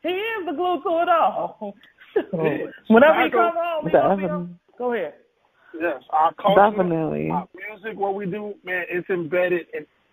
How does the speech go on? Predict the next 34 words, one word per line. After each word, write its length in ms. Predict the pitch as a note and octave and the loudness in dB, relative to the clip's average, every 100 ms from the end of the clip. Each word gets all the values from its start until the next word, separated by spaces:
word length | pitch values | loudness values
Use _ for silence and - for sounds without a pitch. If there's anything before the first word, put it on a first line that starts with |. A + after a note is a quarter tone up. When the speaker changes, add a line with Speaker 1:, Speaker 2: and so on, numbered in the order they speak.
| - | -2
Speaker 2:
every 540 | F3+ F#3+ D3+ F#3 F#3 | 0 0 -2 -2 0
major 460 | F3 F3 F3+ D#3 E3 | 0 2 2 2 -4
part 260 | - F3 | 0 0
of 80 | D#3+ | 0
the 80 | D3+ | -4
music 340 | D#3 D3+ C#3+ | -2 -2 -4
game. 280 | - C#3 C3+ | -6 -6 -4
You 80 | D3 | 2
better 220 | D#3 D#3+ | 6 6
believe 300 | D3 D3 D3 | 4 -2 -6
it. 180 | C3+ - _ _ - _ | -10 -20 _ _ -20 _
Because, 460 | - D3 D#3+ D3+ C#3+ - _ _ | -2 2 4 4 0 -8 _ _
like, 120 | C3+ D#3+ | 2 6
Speaker 3:
Yes. 320 | F3 F3+ E3 | 6 8 4
Speaker 2:
like 160 | D3+ F3 | 2 -2
you 100 | - | -6
said, 180 | F#3+ D3+ | -4 -4
the 60 | C#3 | -2
Godfather, 800 | F3+ F3+ F3 E3+ E3 C#3+ C#3+ - _ _ _ | 2 2 2 2 2 0 -8 -14 _ _ _
he 220 | E3 D#3 - | -8 -8 -2
started 340 | F#3 F#3 F3+ E3 | 2 2 2 -4
that 200 | F3 D#3+ | -6 -4
movement, 480 | F#3 F#3+ F3 F3+ E3 | -6 -6 -8 -8 -10
and 100 | C#3+ | -10
we've 180 | D#3 E3 | -8 -6
been 180 | E3+ D#3+ | -8 -8
going 280 | D#3+ F3 E3+ | -6 -6 -4
ever 200 | E3 D3 - | -6 -8 -10
since, 220 | F3+ D#3+ _ _ _ _ _ - | -8 -10 _ _ _ _ _ -8
and 320 | D3+ D3+ D3 - _ | -6 -6 -8 -18 _
standing 320 | - F#3 F#3 F3+ | 0 2 4 2
on 140 | F3+ | 2
his 160 | F3+ E3+ | 2 2
shoulders. 480 | F3+ F3+ E3+ E3+ | 2 2 2 0